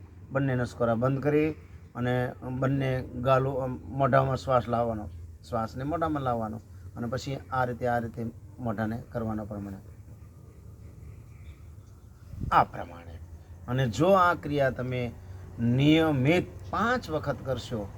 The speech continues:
એટલે આ પ્રાણાયામથી કાનની તકલીફ મટી જશે. આંખોની તકલીફ, નાકની, જેને સાઇનસની તકલીફ હોય તો એના માટે પણ આ બહુ સરસ પ્રયોગ છે મિત્રો. આંખ, કાન, નાક, ગળા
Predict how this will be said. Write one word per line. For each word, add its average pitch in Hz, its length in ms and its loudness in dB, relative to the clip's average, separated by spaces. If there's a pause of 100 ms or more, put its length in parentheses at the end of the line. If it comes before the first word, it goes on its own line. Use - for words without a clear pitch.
(220)
એટલે 123 200 0
આ 131 320 6
પ્રાણાયામથી 123 760 -2
કાનની 123 680 -4
તકલીફ 107 500 -8
મટી 104 220 -10
જશે. 95 280 -12 (360)
આંખોની 135 440 0
તકલીફ, 117 440 -2 (400)
નાકની, 123 640 6
જેને 117 360 -2
સાઇનસની 120 640 -4
તકલીફ 117 360 -4
હોય 107 240 -2 (340)
તો 120 80 -4
એના 120 220 2
માટે 123 260 -2
પણ 117 180 -4
આ 117 80 0
બહુ 127 320 0
સરસ 113 460 -6
પ્રયોગ 104 300 -6
છે 101 140 -6
મિત્રો. 101 280 -10 (840)
આંખ, 113 440 0
કાન, 110 280 -2
નાક, 107 420 -2
ગળા 110 480 2